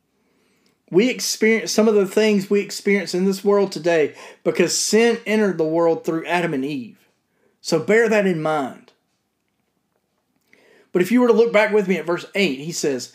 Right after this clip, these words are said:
"Three times I pleaded with the Lord about this, that it should leave me." Paul says that,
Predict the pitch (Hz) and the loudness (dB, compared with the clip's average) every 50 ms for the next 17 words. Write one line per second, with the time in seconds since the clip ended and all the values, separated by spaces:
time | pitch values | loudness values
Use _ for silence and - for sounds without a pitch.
0 | - - - - _ _ - - - 202 220 247 277 302 285 - - - 226 233 | -20 -20 -20 -20 _ _ -18 -6 -2 0 2 2 4 4 2 0 0 0 0 2
1 | 226 214 202 180 156 - 170 185 175 - - - 208 226 254 254 247 220 185 180 | 4 4 2 2 0 -2 -4 -6 -6 -6 -8 -4 0 0 2 2 2 0 2 2
2 | 202 196 196 - 190 175 180 180 190 202 208 214 190 180 156 143 151 143 127 - | 0 0 0 -2 -2 0 2 2 4 4 4 4 2 2 0 -2 -8 -12 -8 -6
3 | 156 151 156 139 107 95 107 113 - - - - - - - _ _ _ _ _ | -4 -2 -2 -4 -6 -12 -18 -20 -20 -20 -16 -14 -14 -14 -14 _ _ _ _ _
4 | _ _ _ - 170 175 175 156 - - - 175 156 135 139 143 160 180 185 156 | _ _ _ 0 0 0 0 -2 -4 -4 -2 -2 -4 -4 -2 -2 0 0 0 0
5 | 127 117 110 110 104 98 - _ _ _ _ _ _ _ _ _ _ _ _ _ | -4 -6 -12 -14 -14 -14 -20 _ _ _ _ _ _ _ _ _ _ _ _ _
6 | _ _ _ _ _ _ _ _ _ _ _ _ _ _ _ _ _ _ _ _ | _ _ _ _ _ _ _ _ _ _ _ _ _ _ _ _ _ _ _ _
7 | _ _ _ _ _ _ _ _ _ - - - 254 269 262 254 - 254 240 196 | _ _ _ _ _ _ _ _ _ -10 0 0 2 2 2 2 2 2 2 4
8 | 190 196 170 - - | 2 0 -2 -2 -4